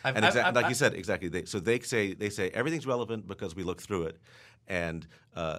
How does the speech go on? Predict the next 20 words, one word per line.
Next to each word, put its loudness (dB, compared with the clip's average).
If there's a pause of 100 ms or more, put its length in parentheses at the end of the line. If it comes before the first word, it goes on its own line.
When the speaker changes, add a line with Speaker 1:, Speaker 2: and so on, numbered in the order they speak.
Speaker 2:
because, -4 (100)
because -2
we 0
won't 2
look -4
through -10
it. -12 (380)
And 0
then 4
they 2
say, -2
"Well, 2
well, -2
since -6
we -2
have 4
it, 0
we'll, -6 (380)
you -2
know, -10